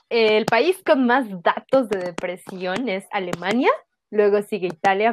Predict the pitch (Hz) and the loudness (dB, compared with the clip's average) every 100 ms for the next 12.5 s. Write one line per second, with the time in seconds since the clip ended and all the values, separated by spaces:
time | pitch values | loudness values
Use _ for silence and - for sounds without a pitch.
0 | 233 196 196 202 254 285 247 185 185 - | 0 0 0 -2 -2 -2 -2 -2 -2 -4
1 | 190 233 277 285 208 175 - 175 175 165 | -2 -2 -2 -4 -6 -8 -10 -10 -10 -14
2 | - _ _ _ _ _ - 220 202 277 | -18 _ _ _ _ _ -2 -2 2 2
3 | 247 - - 233 233 214 214 403 - 240 | 0 -4 0 2 4 2 4 4 4 4
4 | 196 311 349 202 - 233 226 208 220 202 | 2 2 0 -4 -4 -4 -2 -2 -4 -8
5 | 190 180 175 175 185 170 170 - 170 185 | -6 -4 -2 -4 -6 -12 -12 -12 -8 -6
6 | 180 190 208 160 170 196 175 180 175 226 | -6 -6 -6 -6 -6 -6 -4 -4 -2 -2
7 | 220 233 262 185 170 180 175 190 294 - | 0 0 0 -2 -4 -2 0 0 0 -2
8 | 180 180 180 175 180 170 170 165 170 165 | -10 -10 -4 -4 -4 -10 -10 -12 -16 -14
9 | 170 170 175 185 247 180 160 156 160 - | -12 -10 -8 -4 -4 -2 -4 -6 -12 -18
10 | _ _ _ _ _ _ _ _ _ 214 | _ _ _ _ _ _ _ _ _ 2
11 | 220 196 _ _ _ _ _ _ _ 247 | 2 0 _ _ _ _ _ _ _ 4
12 | 233 226 220 208 | 6 8 8 6